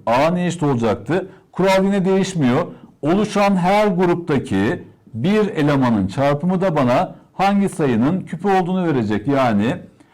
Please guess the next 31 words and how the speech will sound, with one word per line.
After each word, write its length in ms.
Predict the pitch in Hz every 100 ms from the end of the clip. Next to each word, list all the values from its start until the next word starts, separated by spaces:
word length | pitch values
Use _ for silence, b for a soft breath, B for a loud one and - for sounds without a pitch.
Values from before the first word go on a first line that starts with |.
| b b _ 123
doksan 420 | 156 151 165 156
sekiz 360 | 151 165 165
ile 100 | 139
sen 360 | 110 - 101 110 - -
doksan 320 | 120 120 131
altı 300 | 131 127 123
ile 280 | 131 90 82 - b b -
on 200 | 165 175
sekizi 400 | 151 113 95 95
çarparsan 800 | 151 160 160 160 151 151 160 -
on 140 | 180
ikinin 400 | 147 117 120 175
küpüne 300 | 180 160 185
eşit 220 | 180 -
olurmuş. 500 | 135 104 85 147 180 - B B -
Buna 160 | 190
göre 200 | 185 165
A 260 | 151 151 170
artı 240 | 175 175
B'nin 160 | 160 170
en 160 | 180 180
küçük 260 | 180 156
değeri 280 | 156 147 123
neye 200 | 131 175
eşitmiş? 600 | 170 170 175 160 175 - b b b -
A 80 |
artı 360 | 139 147 143 143
B'nin 160 | 139 131
en 160 | 147
küçük 280 | 147 151 147
değeri 440 | 143 139 139 156